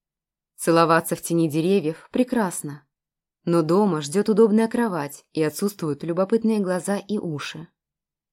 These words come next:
Целоваться они начали, едва захлопнулась входная дверь. Скинув обувь, Костя подхватил Варю на руки и понес в спальню.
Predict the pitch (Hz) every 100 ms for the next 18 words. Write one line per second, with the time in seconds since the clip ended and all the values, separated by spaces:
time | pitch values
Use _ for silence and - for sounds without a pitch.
0 | - - 160 151 165 180 - 147 - 175
1 | 214 214 220 202 185 185 180 214 220 220
2 | 220 196 196 - - 202 202 208 180 151
3 | 127 _ _ _ _ _ _ _ _ _
4 | - 185 165 156 - 180 202 143 - _
5 | _ _ - 247 254 240 - 220 214 214
6 | 185 190 185 180 202 170 143 147 147 185
7 | 175 180 190 - - - 147 143 139 143